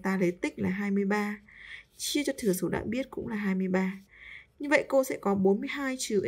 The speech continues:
x bằng hai mươi ba chia hai mươi ba, cô được một. Như vậy x là gì nhỉ? À, x đây là số trừ.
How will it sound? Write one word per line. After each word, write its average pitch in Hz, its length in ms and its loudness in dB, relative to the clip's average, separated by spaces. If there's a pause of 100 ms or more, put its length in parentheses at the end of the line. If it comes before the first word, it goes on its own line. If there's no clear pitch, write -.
x - 120 -14
bằng 180 280 -2 (400)
hai 302 200 -2
mươi 294 100 -4
ba 294 380 6
chia - 240 -6
hai 247 140 -2
mươi 233 100 -2
ba, 226 340 0
cô 208 160 -2
được 185 140 0
một. 180 360 2 (560)
Như 285 100 -8
vậy 285 160 4 (120)
x 339 140 2 (280)
là 175 200 0
gì 165 180 -4
nhỉ? 156 100 -2 (420)
À, - 300 -4
x 311 200 -2
đây 190 120 4
là 175 120 -2
số - 240 -6
trừ. 214 360 0